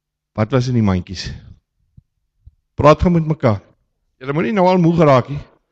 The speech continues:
Nee, nee, mag jy nie neutrale antwoord gee nie, ek wil 'n presiese antwoord hê. Is baie slim, maar is nou nie meer sjokolades hier, hoor, jy mag vir hom die helfte vra. Wat was in die mandjies?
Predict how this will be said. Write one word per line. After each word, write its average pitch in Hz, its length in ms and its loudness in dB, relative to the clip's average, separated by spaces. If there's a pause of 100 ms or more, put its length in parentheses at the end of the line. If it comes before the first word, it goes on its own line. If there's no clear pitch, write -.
(800)
Nee, 185 120 2
nee, 202 160 2
mag 196 200 4
jy 247 120 -2
nie 254 140 -2
neutrale 202 460 4 (120)
antwoord 170 360 4
gee 165 160 4
nie, 156 160 2
ek 143 80 -2
wil 156 140 4
'n 160 60 0
presiese 185 480 2
antwoord 135 400 2
hê. 110 80 2 (1200)
Is 135 160 -14
baie 156 280 2
slim, 190 280 0
maar 143 240 4
is 147 80 0
nou 170 80 2
nie 202 100 -2
meer 202 140 2
sjokolades 139 720 2
hier, 135 140 2
hoor, 131 100 4
jy 135 100 2
mag 139 240 2
vir 147 80 0
hom 139 200 2
die 160 100 4
helfte 131 320 2
vra. 131 240 2 (2500)
Wat 165 180 0
was 220 140 2
in 233 80 -4
die 240 100 -4
mandjies? 233 540 0